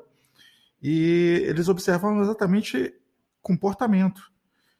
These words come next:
Então era muito louco, porque era um treinamento com uma psicóloga, que tava ali, fazia dinâmicas de grupo, mexia pra lá, mexia pra cá e tal, e só tomando notas, <laughs> observando como você se comporta e tal. E, cara,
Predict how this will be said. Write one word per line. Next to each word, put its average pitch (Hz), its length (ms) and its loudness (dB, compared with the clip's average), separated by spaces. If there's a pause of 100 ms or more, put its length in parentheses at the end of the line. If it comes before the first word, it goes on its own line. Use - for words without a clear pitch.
(160)
Então - 160 -2
era 311 120 2
muito 214 340 4
louco, 180 500 2
porque 165 240 -8
era 175 80 0
um 175 60 -2
treinamento 190 440 0
com 302 100 -8
uma 349 80 -6
psicóloga, 196 760 -2 (360)
que - 80 -14
tava 220 220 0
ali, 208 320 2
fazia 185 340 0
dinâmicas 180 460 0
de 170 80 -2
grupo, 165 540 0
mexia 160 300 -2
pra 170 120 -2
lá, 170 140 -2
mexia 165 260 -2
pra 156 200 -6
cá 165 340 -2
e 156 40 -2
tal, 170 320 -2
e 165 60 -2
só 190 180 -4
tomando 214 340 -2
notas, 160 580 0 (340)
<laughs> - 380 -6
observando 170 720 4
como 214 220 0
você 190 240 2
se 175 100 -4
comporta 202 840 0
e 160 60 -4
tal. 190 340 -4
E, 180 60 -4
cara, 196 440 -2